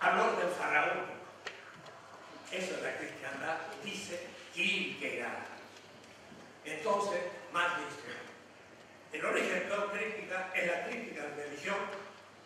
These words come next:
Él está pensando que Hegel no es un concepto general. Y porque el fundamento es religioso, porque fue la inversión del cristianismo como cristiandad, hay que empezar por ahí.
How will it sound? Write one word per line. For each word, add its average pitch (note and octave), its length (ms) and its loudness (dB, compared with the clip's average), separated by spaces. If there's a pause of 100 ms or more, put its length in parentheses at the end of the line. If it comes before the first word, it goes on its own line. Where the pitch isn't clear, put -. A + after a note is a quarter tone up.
(300)
Él C3+ 100 -8
está F#3 300 0
pensando - 540 0
que - 120 -2
Hegel - 500 4
no E3 80 -2
es E3+ 180 -2
un E3 160 -2
concepto - 540 -2 (120)
general. - 640 -2 (920)
Y F3 120 -2
porque E3 320 4
el D3+ 60 2
fundamento D3+ 760 4
es E3 100 8
religioso, - 800 4
porque D3+ 240 -2
fue G3+ 220 2
la G#3 60 8
inversión G3 640 4
del - 140 0
cristianismo D3+ 720 -4 (200)
como - 320 -10
cristiandad, G3 640 2 (600)
hay C#3+ 120 8
que - 140 6
empezar - 480 0
por - 120 0
ahí. - 220 2